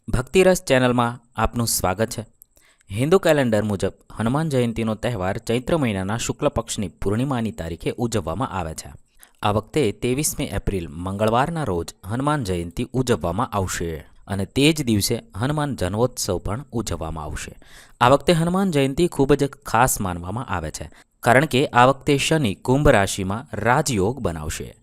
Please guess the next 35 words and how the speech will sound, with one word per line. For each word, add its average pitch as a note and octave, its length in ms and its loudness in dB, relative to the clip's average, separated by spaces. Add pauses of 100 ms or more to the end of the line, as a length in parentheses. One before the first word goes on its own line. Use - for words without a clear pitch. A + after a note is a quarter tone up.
(380)
કારણ G2 180 -2
કે G#2+ 100 -2
હનુમાન C3+ 360 0
જયંતીના F3+ 420 -2
દિવસે A2 380 0
શનિદેવની C3 580 0
પૂજા G2 320 -2
કરવાથી A#2 480 -2
જીવનની C#3 440 -4
તમામ G2 320 -4
પરેશાનીઓ F#2+ 680 -2
દૂર C3 280 0
થઈ E2+ 240 -6
જશે. D2 360 -10 (500)
હકીકતમાં E3+ 520 -2 (140)
હનુમાન C#3 340 0
મહોત્સવ C3 420 -2
પર G#2+ 180 -2
શનિદેવના A#2 680 -2
રાજયોગનો G#2+ 720 -2
મહાસંયોગ G2+ 760 -4 (220)
લગભગ B2+ 440 2
દસ C3+ 400 2
વર્ષ G2+ 260 0 (220)
પછી C3+ 240 0
બની F#2 240 -2
રહ્યો D2 240 -8
છે, - 140 -14 (140)
જે A2+ 160 0
ખૂબ C#3+ 340 2
જ - 140 -4 (240)
ખાસ D#3+ 320 -4
માનવામાં F2+ 460 -4
આવે D2+ 280 -10
છે. - 180 -14